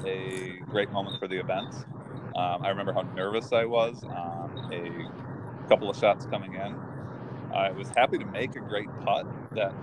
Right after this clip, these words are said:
made Eric at least have to think about it a little bit. Uh, but it just, it, it, everything kind of was encapsulated,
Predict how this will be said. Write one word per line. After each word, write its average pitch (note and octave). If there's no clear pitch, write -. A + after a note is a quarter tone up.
made G#2
Eric G#2+
at -
least G#2
have G2+
to -
think G#2
about G2+
it F#2
a E2+
little F2+
bit. C#3
Uh, F2+
but G2
it G2
just, A#2+
it, G#2+
it, G#2+
everything A#2
kind G2+
of G2
was F#2+
encapsulated, F#2+